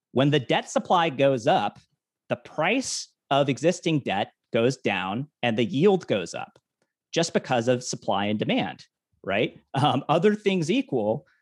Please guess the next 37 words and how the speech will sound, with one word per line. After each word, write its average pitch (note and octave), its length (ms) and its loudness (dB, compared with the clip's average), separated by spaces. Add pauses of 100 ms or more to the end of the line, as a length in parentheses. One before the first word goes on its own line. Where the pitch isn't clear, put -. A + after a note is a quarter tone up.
(160)
uh, B2 420 4
if E3 340 2 (200)
demand, F#3+ 580 0 (240)
uh, B2 200 2
stays E3 340 0
the D3+ 100 -2
same C3 380 -2
and A2+ 100 -2
you B2+ 140 0
increase D3+ 340 -2
supply, G2+ 460 -2 (160)
the - 60 -8
price A2+ 340 -2
goes G#2+ 240 -2
down, F3+ 500 -4
right? G#2+ 340 0
And C3 100 0
if C#3 120 -2
the - 80 -2
price G3+ 340 -2
goes D#3+ 260 0
down, E3 480 -2 (340)
the C3 100 2
yield, B2+ 640 2 (120)
the G#3 60 -2
percentage G3+ 520 -2
yield, A#2+ 440 2 (240)
uh, A#2 220 0
that A#2+ 320 0
a A#2+ 160 0
debt C3 260 -4
instrument, B2 640 -2 (320)
uh, A2 320 0 (240)
returns, G#2 840 -4 (260)
uh, A#2+ 220 0
is C3+ 280 -2
just D#3 400 0